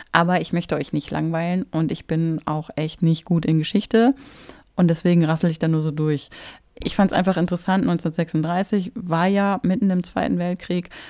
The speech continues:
da ist zum ersten Mal ein Lebensmittelgesetz in Kraft getreten. Das hat die Behandlung und Produktion von Lebensmitteln geregelt und Rechts- und Verwaltungsvorschriften behandelt.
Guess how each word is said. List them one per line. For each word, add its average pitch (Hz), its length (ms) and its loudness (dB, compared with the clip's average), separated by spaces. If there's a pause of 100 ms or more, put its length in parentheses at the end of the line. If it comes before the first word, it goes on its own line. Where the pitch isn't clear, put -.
(100)
da 170 80 2
ist 165 180 -2
zum 180 140 2
ersten 175 320 2
Mal 165 420 2
ein 165 300 0
Lebensmittelgesetz 151 880 -2
in 147 240 -4
Kraft - 580 -12
getreten. 143 680 -4 (440)
Das 170 200 -4
hat 175 100 0 (160)
die 180 80 0
Behandlung 185 480 2
und 170 100 0
Produktion 180 560 -2
von 156 160 -4
Lebensmitteln 208 640 4
geregelt 185 600 0 (380)
und 165 480 -2
Rechts- 170 240 -6
und 147 140 -2
Verwaltungsvorschriften 147 1400 -6
behandelt. 147 560 -6